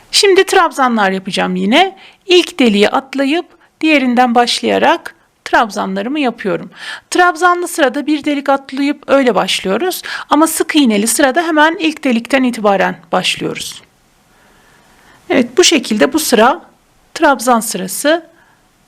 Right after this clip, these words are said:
Aynen her delikte trabzanlarımı örerek sıranın sonuna kadar geleyim. Evet arkadaşlar, ben trabzanlarımı örüp sıranın sonuna kadar geldim.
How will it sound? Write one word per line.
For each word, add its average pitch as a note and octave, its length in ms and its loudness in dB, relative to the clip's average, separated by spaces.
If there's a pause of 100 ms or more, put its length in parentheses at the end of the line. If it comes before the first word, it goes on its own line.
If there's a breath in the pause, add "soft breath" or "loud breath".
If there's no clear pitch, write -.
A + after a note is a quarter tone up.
(480)
Aynen A#3+ 480 2 (420)
her D4 280 2
delikte B3 520 -2
trabzanlarımı G#3+ 720 0
örerek A#3+ 420 -2
sıranın G#3 260 -2
sonuna F#3 360 -2
kadar A#3 240 0
geleyim. F3+ 360 -6 (440)
Evet D4 220 4
arkadaşlar, C#4 640 2
ben C#4+ 180 2
trabzanlarımı A#3+ 720 0
örüp C4 300 -2
sıranın B3 340 2
sonuna A#3+ 360 2
kadar G3+ 300 0
geldim. G#3+ 460 0